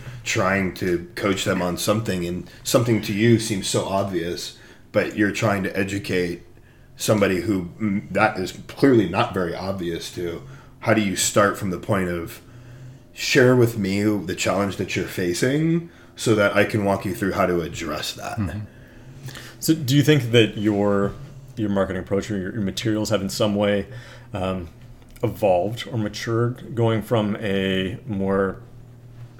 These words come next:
Speaker 3: company-centric, product-centric thing to a customer-centric approach?
Speaker 2: Um, yes, but also, I mean, I think the, the reason that,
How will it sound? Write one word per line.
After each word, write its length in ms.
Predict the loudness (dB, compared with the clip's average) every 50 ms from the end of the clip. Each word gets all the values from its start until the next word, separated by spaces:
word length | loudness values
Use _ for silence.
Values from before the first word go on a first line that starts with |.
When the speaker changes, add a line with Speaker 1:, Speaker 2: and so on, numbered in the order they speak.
| -20 -18 -6
Speaker 3:
company-centric, 640 | -4 -4 -2 -2 -4 -4 -4 -6 -4 -4 -6 -6 0
product-centric 680 | 2 2 2 2 2 0 -4 -2 -2 -6 -8 -8 -6
thing 180 | -4 -4 -2 -2
to 280 | -2 -4 -4 -4 -6 -10 -14 -20 -20 -20 -20 -20 -12
a 80 | -10 -10
customer-centric 800 | -2 -2 -2 0 0 -2 -4 -2 -2 -4 -4 -4 -6 -10 -10 -14 -20 -20 -18 -18 -16 -16 -16 -20 -20 -20 -20 -20 -20 -18 -16 -14
approach? 220 | -4 -2 0 4
Speaker 2:
Um, 420 | 6 6 8 8 8 6 6 4 0 -6 -16 -20 -20 -20 -20 -20 -18 -18 -16 -16 -16 -16 -18 -18 -20 -20 -20 -20 -20 -20 -18 -10
yes, 720 | -4 -2 2 8 8 8 8 8 4 0 -2 -2 -4 -6 -10 -12 -10
but 380 | -10 -4 2 4 4 4 4
also, 480 | 4 4 4 6 6 6 6 6 8 8
I 80 | 8 8
mean, 120 | 8 8
I 60 | 6
think 320 | 4 4 4 4 4 4 4
the, 340 | 4 6 6 4 2 0
the 200 | -2 2 2 6
reason 400 | 8 8 8 8 8 8 8 8
that, 380 | 8 8 6 6 4 0 -4 -16